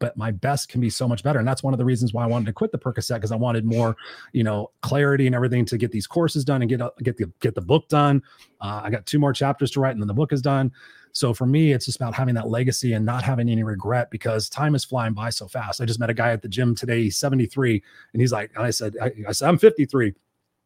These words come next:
He goes, "Dude, I was just there a minute ago." And it just, like, all of a sudden I got this anxiety attack, like, "Fuck, you know, twenty years is gonna go by."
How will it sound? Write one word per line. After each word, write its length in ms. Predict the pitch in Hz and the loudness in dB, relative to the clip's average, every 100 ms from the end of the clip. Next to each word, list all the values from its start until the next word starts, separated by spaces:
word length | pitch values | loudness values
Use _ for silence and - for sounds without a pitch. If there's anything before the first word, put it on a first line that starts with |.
| _ | _
He 80 | 123 | 2
goes, 240 | 127 131 | 4 2
"Dude, 180 | - 202 | 4 4
I 100 | 175 | 4
was 120 | 160 | 2
just 140 | 139 - | 2 2
there 160 | 143 | 2
a 40 | 117 | 4
minute 240 | 143 139 | 4 4
ago." 220 | 110 104 | 0 -2
And 100 | 104 | -2
it 40 | 107 | 0
just, 180 | 123 | 0
like, 180 | 127 107 110 - | 0 -2 -6 -6
all 200 | 139 147 | -2 0
of 20 | |
a 40 | |
sudden 140 | 143 180 | 2 2
I 60 | |
got 120 | 156 139 | 2 2
this 140 | 127 | 0
anxiety 520 | 120 123 160 220 151 | 2 2 4 4 2
attack, 320 | 110 113 107 | 0 -2 -4
like, 120 | 120 - | -6 -8
"Fuck, 380 | - - 185 247 | -12 -4 -2 -2
you 140 | - 139 | -2 0
know, 120 | 151 | 0
twenty 300 | 147 190 202 | 0 0 2
years 220 | 196 233 | 2 0
is 80 | 180 | 0
gonna 100 | 190 | -2
go 100 | 180 | -2
by." 220 | 175 165 | -2 -4